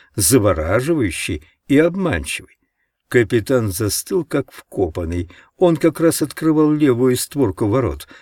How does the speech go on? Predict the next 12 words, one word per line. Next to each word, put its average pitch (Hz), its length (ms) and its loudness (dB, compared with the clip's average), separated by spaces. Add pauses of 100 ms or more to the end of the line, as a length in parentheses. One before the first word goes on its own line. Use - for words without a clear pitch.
(160)
Было 113 320 4
впечатление, 110 680 -2
будто 107 340 -2
позвавший 98 720 -4
его 82 240 -6 (240)
нарочно 135 560 0
стоял 131 500 -6 (360)
и 139 140 6
ждал 113 420 4
именно 143 500 -2
этого 110 460 -2
момента. 123 600 -10